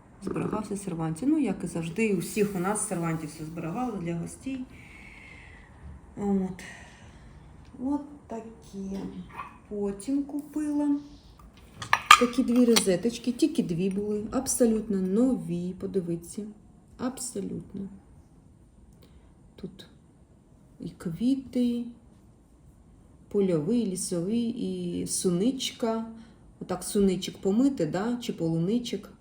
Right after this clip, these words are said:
помити сюди, чи лохинки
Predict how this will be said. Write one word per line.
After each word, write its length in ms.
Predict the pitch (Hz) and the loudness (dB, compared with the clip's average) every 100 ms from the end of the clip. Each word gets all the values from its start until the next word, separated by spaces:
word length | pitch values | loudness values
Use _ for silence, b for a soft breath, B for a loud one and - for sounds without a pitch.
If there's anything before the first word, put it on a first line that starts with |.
| - | -14
помити 480 | - 180 220 254 208 | -6 -2 0 0 -2
сюди, 480 | - 180 170 165 165 - b b b b b - - - | -4 -4 -2 -4 -6 -10 b b b b b -20 -20 -18
чи 400 | - - 165 160 | -16 -6 -2 0
лохинки 880 | 160 170 - 262 254 247 226 214 | 0 -2 2 6 6 6 2 -4